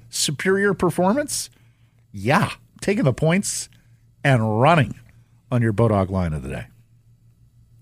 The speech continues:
It's August first, Blake Price. The Vancouver Canucks have been very quiet for a month now, pretty much since Canada Day when they brought in the lot of Carson Soucy,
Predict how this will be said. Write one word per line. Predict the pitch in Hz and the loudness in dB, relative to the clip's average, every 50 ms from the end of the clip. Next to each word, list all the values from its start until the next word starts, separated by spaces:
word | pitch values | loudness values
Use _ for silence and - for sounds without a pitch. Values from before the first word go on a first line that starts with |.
| - - - _ _ - _ _ - _ - - _ _ _ _ _ _ _ _ _ _ _ _ _ _ _ _ | -20 -20 -20 _ _ -20 _ _ -20 _ -20 -20 _ _ _ _ _ _ _ _ _ _ _ _ _ _ _ _
It's | - 135 - | -4 0 2
August | 170 185 214 202 - - | 2 2 2 2 0 0
first, | - 165 139 120 - - | 2 2 2 2 0 -2
Blake | - 98 95 - - | -2 -2 -2 -4 -4
Price. | - 104 95 101 143 - - - - - - _ _ _ _ _ _ _ _ _ _ _ _ _ _ _ _ _ _ _ _ _ _ _ | -4 -2 0 0 -2 -2 -4 -6 -8 -10 -16 _ _ _ _ _ _ _ _ _ _ _ _ _ _ _ _ _ _ _ _ _ _ _
The | - 135 127 | -2 -2 2
Vancouver | 123 143 156 165 160 - 165 147 151 | 2 2 2 2 2 0 0 0 0
Canucks | 151 - 151 143 139 - | 0 0 0 0 0 -2
have | - 127 | -4 -4
been | 113 120 117 | -2 -2 0
very | 110 127 131 135 135 | 2 2 2 2 2
quiet | 135 - 135 123 123 120 110 | 2 2 4 4 4 2 0
for | - 120 110 | 0 0 0
a | |
month | 98 98 104 107 113 117 110 - - - - | 0 0 0 2 2 0 0 -2 -8 -10 -8
now, | 117 95 71 71 67 - - - - _ _ _ _ _ | -6 -6 -6 -6 -8 -12 -18 -20 -20 _ _ _ _ _
pretty | - 135 131 | 0 2 2
much | 127 127 117 - | 2 2 0 0
since | - 135 123 - | 0 -2 -2 0
Canada | - - 131 123 117 117 110 113 | 2 2 2 4 4 2 2 0
Day | 101 107 110 113 123 | 2 2 4 4 4
when | 120 98 95 92 - - _ _ _ _ _ _ _ _ _ _ _ _ _ _ _ _ _ _ _ _ _ _ _ _ _ _ _ _ _ - | 2 0 -2 -4 -8 -14 _ _ _ _ _ _ _ _ _ _ _ _ _ _ _ _ _ _ _ _ _ _ _ _ _ _ _ _ _ 0
they | - 107 104 | 2 2 4
brought | 90 - 107 98 98 | 4 4 4 4 4
in | 104 98 98 | 4 2 2
the | 95 90 | 2 2
lot | 95 95 87 90 92 90 | 4 4 4 4 2 0
of | 82 | -2
Carson | - - 98 90 - - 85 | 0 0 0 0 0 -2 -6
Soucy, | - - - 117 104 - - - 113 - | -6 -2 -2 -2 -2 -2 -2 -4 -4 -4